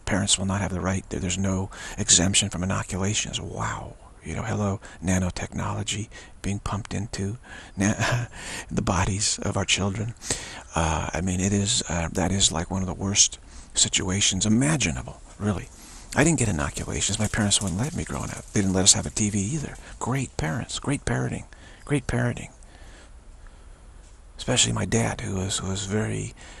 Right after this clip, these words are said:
courageous, you know, to go, go against the current. Great parenting, great parenting.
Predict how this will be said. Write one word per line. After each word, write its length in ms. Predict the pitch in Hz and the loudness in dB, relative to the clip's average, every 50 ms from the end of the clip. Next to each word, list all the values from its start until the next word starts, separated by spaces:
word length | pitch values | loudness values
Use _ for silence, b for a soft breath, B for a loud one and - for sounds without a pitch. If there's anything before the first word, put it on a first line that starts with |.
| B B B B - | B B B B -4
courageous, 600 | - - 113 113 117 113 104 92 82 - - - | -2 0 0 0 0 0 0 -2 0 2 2 2
you 80 | - 87 | 2 2
know, 100 | 90 90 | 0 0
to 80 | 82 85 | 0 0
go, 200 | - 95 98 - - - - - | 0 0 0 -2 -4 -14 -12 -4
go 120 | - 117 | 0 0
against 260 | 107 101 101 101 - - | 2 2 4 2 2 0
the 60 | - | -2
current. 340 | - - 120 110 107 - - - - | -2 0 0 0 0 -2 -6 -6 -2
Great 260 | 107 131 147 143 - | 2 2 2 2 0
parenting, 440 | - 113 107 104 98 - - - - - - - - | -4 -2 -2 -2 -2 -4 -6 -10 -12 -14 -16 -18 -14
great 300 | - - 117 123 - - - - - - - - - - - - - | -4 0 0 0 0 -4 -12 -18 -18 -18 -20 -20 -20 -20 -20 -8 -6
parenting. 1000 | - - - 127 127 117 98 76 - - - - 92 92 95 - 90 - - | -4 -2 0 0 2 2 0 -2 -2 -2 -2 0 0 0 -2 -4 -6 -6 -8